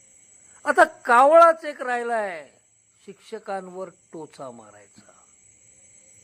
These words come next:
तसा पिंडाचा शिक्षकच फारसा दिसतच नाही म्हणा.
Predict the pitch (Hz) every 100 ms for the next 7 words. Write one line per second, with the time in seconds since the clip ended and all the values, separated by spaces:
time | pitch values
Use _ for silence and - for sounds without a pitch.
0 | _ _ _ _ _ _ _ _ _ _
1 | _ _ _ _ _ _ _ _ _ _
2 | _ _ _ _ _ _ _ _ _ _
3 | _ _ _ _ _ _ _ - 160 196
4 | 196 220 220 - 151 156 151 175 175 185
5 | 175 156 - 139 - - - - 180 208
6 | - - 131 127 - 151 143 160 _ _
7 | _ _ 120 123 143 - - 240 - 254
8 | - - 123 110 101 107 101 98 95 -
9 | _